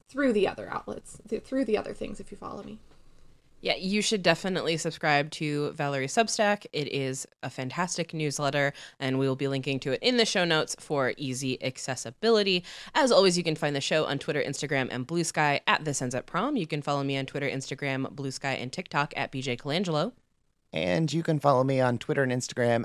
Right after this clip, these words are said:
Speaker 3: at Velocitraptor, Veloci underscore trap underscore tour, and at Blue Sky, at my name, Harmony Colangelo.
Speaker 2: And thank you to the Sonderbombs for allowing us to use Tidal as our theme song. Harmony,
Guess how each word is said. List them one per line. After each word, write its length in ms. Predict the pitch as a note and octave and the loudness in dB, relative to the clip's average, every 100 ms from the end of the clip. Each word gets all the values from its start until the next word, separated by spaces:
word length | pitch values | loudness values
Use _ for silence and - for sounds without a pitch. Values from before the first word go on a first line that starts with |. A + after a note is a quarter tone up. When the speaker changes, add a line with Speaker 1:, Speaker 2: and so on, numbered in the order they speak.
| - | -2
Speaker 3:
at 300 | A2+ A2 - _ _ A2 | 0 0 -2 _ _ -2
Velocitraptor, 760 | B2 A#2 A2 A#2 - A2 A#2 | 2 4 4 0 -4 -4 -4
Veloci 340 | G2+ G2 F#2+ - | -4 -2 -4 -6
underscore 380 | G2 F#2+ - F#2 | -8 -8 -8 -4
trap 240 | G#2+ G2 | -4 -4
underscore 360 | A2+ A2 - A2+ | -6 -8 -4 -6
tour, 300 | - D#3 E3 | -2 -4 -4
and 320 | - D#3+ F3 - | -6 -4 -4 -6
at 300 | C#3+ D#3+ E3 | -2 -2 -2
Blue 220 | - G3+ A#3+ | -8 -6 -6
Sky, 560 | - C3 G#2+ F#2+ F2+ _ _ _ _ | 0 2 4 2 -2 _ _ _ _
at 280 | - A#2+ - | -4 -2 -2
my 140 | B2 B2 | -2 0
name, 240 | G2+ F#2+ | 0 -2
Harmony 280 | A#2+ G#2+ A2 | -4 -4 -4
Colangelo. 520 | A2 F#2 F#2 F2+ F#2 - _ _ _ - - - | -4 -4 -4 -6 -6 -12 _ _ _ -20 -18 -6
Speaker 2:
And 300 | E3+ D3+ D3 - | -2 -2 -4 -6
thank 220 | G3 F#3+ | -4 -4
you 160 | F#3 F3 | -2 -4
to 280 | - G#3 F#3+ | -4 -6 -6
the 60 | |
Sonderbombs 540 | F3+ E3+ E3+ D#3+ D3 - | -4 -2 -2 0 -2 -2
for 80 | |
allowing 320 | D#3 D3+ D3+ D3 | -2 0 -2 -4
us 120 | - | -6
to 120 | - | -8
use 100 | C3+ | -8
Tidal 360 | - - G3+ G3+ | -6 0 2 2
as 140 | D#3 | 2
our 80 | D3 | -2
theme 200 | - G#3+ | -2 -2
song. 320 | G3 D3+ A#2+ - - - _ - | -2 -4 -6 -12 -18 -20 _ -2
Harmony, 500 | A3+ A3+ F3+ C#3 | 2 4 4 2